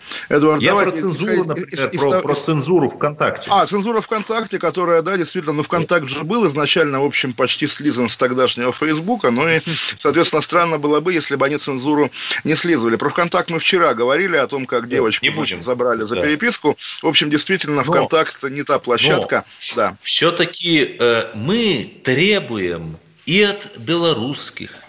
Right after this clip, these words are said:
Speaker 2: и от русских властей отпустить Дмитрия Стешина.
Speaker 1: Вот давайте, Эдуард, всё-таки скажем, отпустить и извиниться, потому что часто
Speaker 2: Пишут,
Speaker 1: бывает,
Speaker 2: что
Speaker 1: вернее, стандарт, да, когда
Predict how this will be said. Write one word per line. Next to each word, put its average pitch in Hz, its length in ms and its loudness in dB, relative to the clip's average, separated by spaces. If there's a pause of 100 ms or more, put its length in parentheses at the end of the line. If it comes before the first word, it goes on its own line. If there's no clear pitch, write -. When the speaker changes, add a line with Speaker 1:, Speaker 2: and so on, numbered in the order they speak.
Speaker 2:
и 135 120 2
от 165 200 0
русских 147 600 -4
властей 151 840 0
отпустить - 960 -4 (300)
Дмитрия 147 720 0
Стешина. 113 800 -2 (180)
Speaker 1:
Вот 156 140 2
давайте, 226 380 4
Эдуард, 185 200 0
всё-таки - 240 -8
скажем, 160 460 -2
отпустить 185 840 -6
и 190 220 -2
извиниться, 196 880 2
потому 160 400 0
что 170 240 2
часто 160 480 2
Speaker 2:
Пишут, 120 140 -4
Speaker 1:
бывает, 220 260 2
Speaker 2:
что 151 80 -8
Speaker 1:
вернее, 165 240 -2
стандарт, 170 640 0
да, 196 160 0
когда 160 460 0